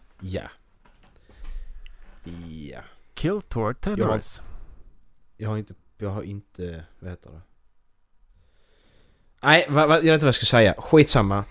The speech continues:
Speaker 1: Eh, ni kan gå in på halvflabben punkt se. Eh, detta kan vara näst sista avsnitt av podden och sista avsnittet jag är med i. Så i så fall så säger jag att det har varit, eh, roligt att spela in.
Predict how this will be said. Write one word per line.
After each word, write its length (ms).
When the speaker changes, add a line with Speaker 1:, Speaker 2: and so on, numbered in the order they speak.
Speaker 1:
Eh, 500
ni 260
kan 400
gå 80
in 100
på 100
halvflabben 420
punkt 280
se. 180
Eh, 640
detta 160
kan 160
vara 60
näst 180
sista 240
avsnitt 300
av 60
podden 500
och 260
sista 340
avsnittet 260
jag 160
är 40
med 380
i. 200
Så 300
i 60
så 200
fall 280
så 180
säger 300
jag 200
att 140
det 80
har 160
varit, 320
eh, 60
roligt 440
att 60
spela 260
in. 120